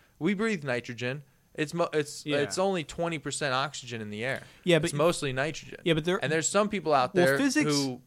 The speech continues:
Speaker 1: who have an atmosphere of five percent oxygen and
Speaker 2: Well
Speaker 1: a bunch of nitrogen, and their bodies just, and can, can morph, and,
Speaker 2: Yeah,
Speaker 1: and
Speaker 2: but
Speaker 1: they
Speaker 2: there's
Speaker 1: evolved to be able to handle that.
Speaker 2: But there's a reason for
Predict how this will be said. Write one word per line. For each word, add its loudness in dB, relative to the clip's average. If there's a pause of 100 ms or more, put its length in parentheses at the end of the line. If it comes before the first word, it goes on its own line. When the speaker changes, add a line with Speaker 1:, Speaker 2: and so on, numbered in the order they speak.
Speaker 1:
who 0
have -2
an -2
atmosphere -2 (240)
of -8
five 2
percent -6
oxygen -10 (500)
and 0
Speaker 2:
Well 2
Speaker 1:
a -2
bunch 0
of -12
nitrogen, -8
and -6
their 0
bodies 2
just, -8 (600)
and -4 (120)
can, 0
can -2
morph, 2
and, 2
Speaker 2:
Yeah, 6
Speaker 1:
and 2
Speaker 2:
but 4
Speaker 1:
they 4
Speaker 2:
there's 2
Speaker 1:
evolved 4 (280)
to -4
be -4
able -2
to -4
handle -2
that. -10 (200)
Speaker 2:
But 4
there's 4
a 4
reason 0
for -8